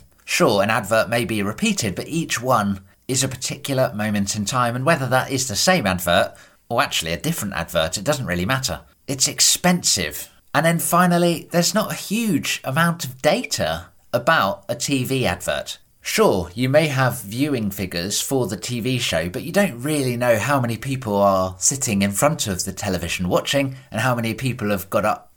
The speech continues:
to boil the kettle or go to the toilet, whatever, nor how precisely they actually do lead to a converted customer.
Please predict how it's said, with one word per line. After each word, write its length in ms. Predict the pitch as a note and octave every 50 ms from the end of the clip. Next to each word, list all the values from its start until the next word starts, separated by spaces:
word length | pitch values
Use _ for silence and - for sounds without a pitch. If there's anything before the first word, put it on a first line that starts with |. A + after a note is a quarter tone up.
| _ -
to 80 | - F2+
boil 220 | G#2+ G#2 F#2+ F#2
the 80 | F2 G2
kettle 460 | - F3+ E3+ E3 - D#3+ D#3 C#3 G#2+
or 80 | E2
go 160 | E2 - F#2 F2+
to 120 | - F2+
the 100 | - -
toilet, 480 | - - E3+ E3+ E3 D#3 D3+ C3+ - F2
whatever, 520 | G#2+ A2+ A2+ G#2+ E2 - F2+ F#2+ - - _ _ _ _
nor 400 | C3+ F3+ F#3 D#3 C3 A#2+ A2+ - - - _ _
how 300 | _ - - G3 G3 F#3 F3+ -
precisely 880 | - - E3 D3+ - - - E3+ F3+ F3 E3+ - - - F#2+ F2 E2+
they 220 | E2+ A2+ A#2 A#2+ -
actually 380 | - D#3+ E3 - - - C3
do 220 | G#2 C#3+ C#3+ C3+ B2
lead 400 | A2+ B2 C3+ B2+ A2+ G2+ G2 F2+
to 540 | - - - - A#2+ A2 G#2 G2+ G2+ - -
a 100 | - G#2+
converted 600 | - - A#2 A2 A#2+ A#2 G#2+ - - G#2+ F#2 -
customer. 500 | - - D#3 D#3+ - - - F2 - -